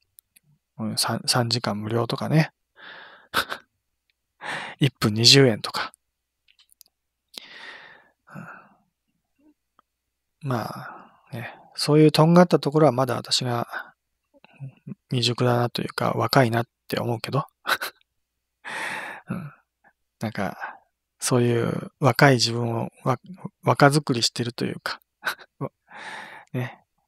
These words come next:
子供じみたことをしている自分が、なんかちょっとね、えー、強がってるだけなのかな、みたいな思-、思ったりするけど。<laughs> 自分でも思うけど。うん。まだまだね、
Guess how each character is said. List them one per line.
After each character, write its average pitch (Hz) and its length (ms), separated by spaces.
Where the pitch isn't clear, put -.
子 - 140
供 135 200
じ 135 120
み 135 80
た 113 120
こ - 100
と 120 100
を 113 40
し - 60
て - 100
い 120 40
る 117 60
自 113 140
分 127 160
が、 123 460
な 120 80
ん 117 60
か - 260
ち - 80
ょ - 60
っ - 20
と - 100
ね、 113 200
え 95 460
ー、 214 60
強 127 220
が 131 80
っ 135 60
て - 100
る 107 60
だ 107 120
け 135 80
な 113 80
の 104 60
か 110 80
な、 104 100
み 107 80
た - 80
い - 40
な - 80
思-、 120 160
思 117 160
っ - 40
た - 100
り - 60
す - 100
る 123 60
け - 80
ど。 - 60
<laughs> - 520
自 - 140
分 123 120
で 127 80
も 101 100
思 117 160
う 110 40
け - 100
ど。 120 140
う - 40
ん。 131 160
ま 120 120
だ 117 120
ま 110 120
だ - 120
ね、 - 220